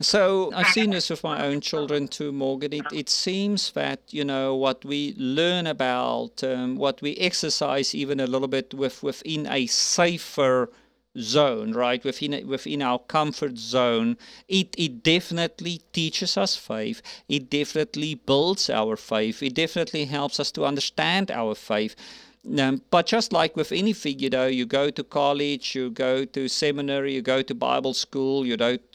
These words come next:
go, go just to normal school, whatever, and you learn a whole bunch of stuff. But man, once you get out there on a field trip,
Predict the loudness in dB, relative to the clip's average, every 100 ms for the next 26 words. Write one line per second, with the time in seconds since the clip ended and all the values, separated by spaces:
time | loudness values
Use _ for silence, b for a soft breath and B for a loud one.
0 | -2 0 0 0 2 2 -2 -2 0 2
1 | 2 0 -2 0 2 2 2 0 -2 B
2 | -4 -2 0 2 4 4 4 2 0 -2
3 | 0 0 0 0 -2 0 -2 0 -2 -2
4 | -2 0 0 0 0 0 -2 -2 -4 2
5 | 4 4 2 2 2 0 -2 -4 -2 0
6 | 0 -2 0 2 2